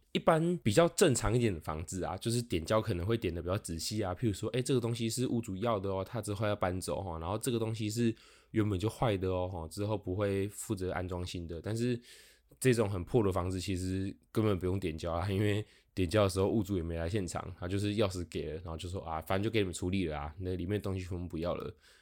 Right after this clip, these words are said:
之后呢，就是到正式装潢的阶段了。然后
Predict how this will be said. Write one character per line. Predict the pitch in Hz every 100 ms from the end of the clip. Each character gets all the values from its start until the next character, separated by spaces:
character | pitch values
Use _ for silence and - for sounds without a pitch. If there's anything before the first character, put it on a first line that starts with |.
| _ _
之 | - 131
后 | 135
呢， | 120 113
就 | 113 117
是 | 113
到 | 113 104 107 - -
正 | 135
式 | 110 127
装 | 110 104
潢 | 110 85
的 | 85
阶 | 87 87
段 | 95
了。 | - - - - _ _ _ -
然 | 90
后 | 120 123 117 113 120